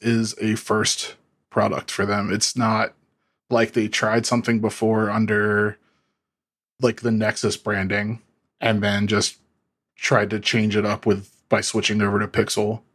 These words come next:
or anything like that. It, it, it's a completely different approach overall. The hardware is so pretty. Like,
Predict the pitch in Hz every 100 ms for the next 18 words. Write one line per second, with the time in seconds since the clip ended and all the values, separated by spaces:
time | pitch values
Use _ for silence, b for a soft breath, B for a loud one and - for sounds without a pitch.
0 | _ _ _ _ 104 104 - 107 104 98
1 | 104 101 113 113 117 - 113 - 117 123
2 | 117 127 120 113 110 104 98 _ _ _
3 | _ _ _ _ - 113 - 104 104 104
4 | - 107 - - - - _ _ _ _
5 | 123 101 101 107 104 107 - 113 175 151
6 | 104 98 101 - - 123 104 95 104 98
7 | 95 107 _ _ _ _ _ _ _ _
8 | _ 113 110 -